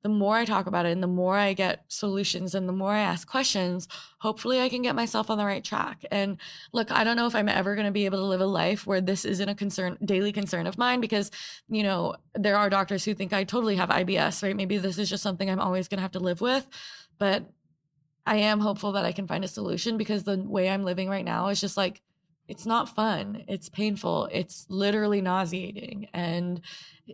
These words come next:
it's, it's hard and it makes me upset and angry and triggered. And I hope that I can find a solution. And for all my other friends who are dealing with constipation out there,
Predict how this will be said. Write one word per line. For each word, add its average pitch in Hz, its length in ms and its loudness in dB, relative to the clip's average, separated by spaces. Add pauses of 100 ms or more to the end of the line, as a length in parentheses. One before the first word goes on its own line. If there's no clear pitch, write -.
(100)
it's, 208 420 -2 (160)
it's 208 240 -2
hard 214 480 2
and 196 100 -4
it 214 60 -2
makes 190 240 -4
me 190 140 -2
upset 185 420 0
and 180 140 -2
angry 180 420 0
and 170 100 -2
triggered. 175 480 -2
And 180 280 0 (280)
I 208 100 2
hope 202 280 2
that 208 100 0
I 214 80 2
can 208 160 -2
find 175 200 -2
a 165 40 -6
solution. 185 600 -2
And - 180 -6
for 196 180 0
all 190 120 4
my 214 160 2
other 226 180 2
friends 196 320 2
who 214 80 0
are 196 60 2
dealing 180 260 2
with 214 140 -2
constipation 208 560 0
out 190 120 0
there, 190 220 2